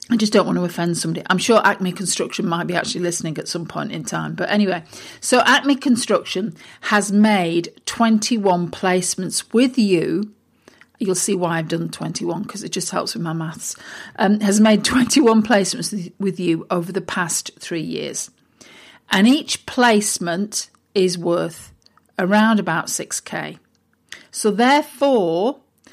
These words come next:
the lifetime value of this client to you, um, sometimes you'll see this, uh, listed as C L V, so customer lifetime value. It's pretty easy to calculate.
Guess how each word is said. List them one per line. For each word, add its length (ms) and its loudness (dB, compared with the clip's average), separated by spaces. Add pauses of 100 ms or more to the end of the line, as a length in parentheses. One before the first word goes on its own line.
(220)
the 100 2
lifetime 880 2
value 920 0
of 160 -6
this 240 -2
client 720 0 (100)
to 180 -4
you, 640 0 (880)
um, 640 -2 (760)
sometimes 500 6
you'll 80 6
see 180 2
this, 300 0 (100)
uh, 220 -2
listed 360 -2
as 240 -2
C 300 2
L 160 2
V, 300 0
so 320 -2
customer 500 -4
lifetime 540 -4
value. 440 -4 (340)
It's 120 -10
pretty 220 2
easy 260 -2
to 160 -6
calculate. 640 -4